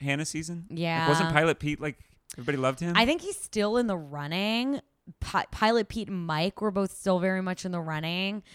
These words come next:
Speaker 1: Mike
Speaker 2: Um,
Speaker 1: did nothing for his stock this season,
Speaker 2: all
Speaker 1: right?
Speaker 2: he just tried to come on and just, uh, on Paradise and, like, he's just there, I
Speaker 1: Just
Speaker 2: think,
Speaker 1: too nice.
Speaker 2: auditioning for The Bachelor. Like, that's
Speaker 1: Yeah.
Speaker 2: it. But you gotta get in the mix
Speaker 1: Yeah,
Speaker 2: if you're
Speaker 1: he's
Speaker 2: gonna
Speaker 1: not
Speaker 2: be The
Speaker 1: doing anything
Speaker 2: Bachelor.
Speaker 1: interesting.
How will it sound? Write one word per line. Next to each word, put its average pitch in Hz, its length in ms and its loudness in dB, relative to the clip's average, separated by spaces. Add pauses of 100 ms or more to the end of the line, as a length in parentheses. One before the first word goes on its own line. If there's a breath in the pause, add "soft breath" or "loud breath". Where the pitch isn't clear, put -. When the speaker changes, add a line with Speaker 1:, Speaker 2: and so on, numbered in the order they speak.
(140 loud breath)
Speaker 1:
Mike 117 140 4
Speaker 2:
Um, 175 300 8
Speaker 1:
did 95 60 4
nothing 92 300 -2
for 87 200 -8
his 85 260 -4
stock - 500 -8 (120)
this 92 160 -8
season, 82 400 -10
Speaker 2:
all 226 280 8
Speaker 1:
right? 247 160 4
Speaker 2:
he 240 200 0
just 202 240 0
tried 202 260 2
to 196 80 -4
come 185 300 -2
on 170 400 2
and 160 160 -2
just, 156 260 -6
uh, - 220 -2
on 156 160 0
Paradise 156 460 0
and, 156 120 -2
like, 143 200 -4
he's 175 300 0
just 156 220 -4
there, 139 360 0 (120)
I 147 60 0
Speaker 1:
Just 156 120 0
Speaker 2:
think, 143 100 0
Speaker 1:
too 123 80 6
nice. 95 340 2
Speaker 2:
auditioning 135 240 -4
for 147 80 -4
The 139 80 -4
Bachelor. 139 480 -6
Like, 139 160 -4
that's 87 260 -2
Speaker 1:
Yeah. 160 60 -4
Speaker 2:
it. 151 80 -8
But 127 80 -8
you 170 120 -6
gotta 269 280 4
get 247 140 4
in 202 100 0
the 165 100 2
mix 156 460 2
Speaker 1:
Yeah, 147 60 4
Speaker 2:
if 147 80 4
you're 135 100 6
Speaker 1:
he's - 80 4
Speaker 2:
gonna 175 160 4
Speaker 1:
not 156 60 2
Speaker 2:
be 170 80 2
The 156 100 4
Speaker 1:
doing - 60 4
anything 190 180 4 (120)
Speaker 2:
Bachelor. 170 120 0
Speaker 1:
interesting. 92 460 -10